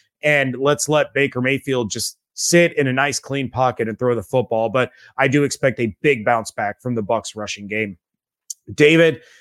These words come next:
talking about score predictions, I already gave mine on the Crossover Thursday episode where I said twenty to ten Buccaneers. I will say this, though.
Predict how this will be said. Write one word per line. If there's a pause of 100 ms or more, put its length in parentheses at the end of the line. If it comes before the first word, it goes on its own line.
(140)
talking
about
score
predictions,
I
already
gave
mine (380)
on
the
Crossover
Thursday
episode
where
I
said
twenty
to
ten (320)
Buccaneers.
I
will
say
this,
though.